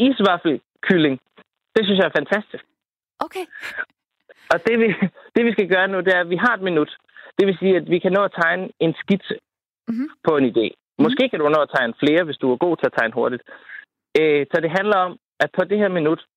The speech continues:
Speaker 1: så skal vi tegne en isvaffelkylling. Den kan se ud på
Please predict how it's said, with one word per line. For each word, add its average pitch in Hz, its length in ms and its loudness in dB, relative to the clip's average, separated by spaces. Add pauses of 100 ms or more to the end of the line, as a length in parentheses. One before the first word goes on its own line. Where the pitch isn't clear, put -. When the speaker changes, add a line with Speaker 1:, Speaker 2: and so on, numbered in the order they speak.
(140)
Speaker 1:
så - 100 -2
skal 185 140 0
vi 180 120 2
tegne 175 180 0
en 175 60 2
isvaffelkylling. 147 640 0 (100)
Den 180 120 2
kan 175 180 0
se 185 80 2
ud 196 200 2 (140)
på 165 200 0